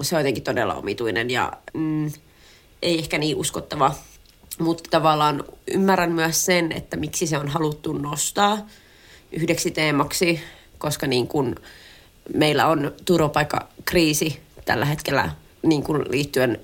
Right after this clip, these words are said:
esim. arabikevääseen ja Syyrian sotaan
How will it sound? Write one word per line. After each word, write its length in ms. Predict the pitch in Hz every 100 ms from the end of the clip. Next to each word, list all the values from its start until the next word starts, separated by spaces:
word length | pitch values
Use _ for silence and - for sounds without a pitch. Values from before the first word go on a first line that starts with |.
| -
esim. 340 | 151 - - -
arabikevääseen 760 | 135 135 - 143 135 147 180
ja 60 | 151
Syyrian 520 | 170 147 131 - - - -
sotaan 580 | - - 170 160 170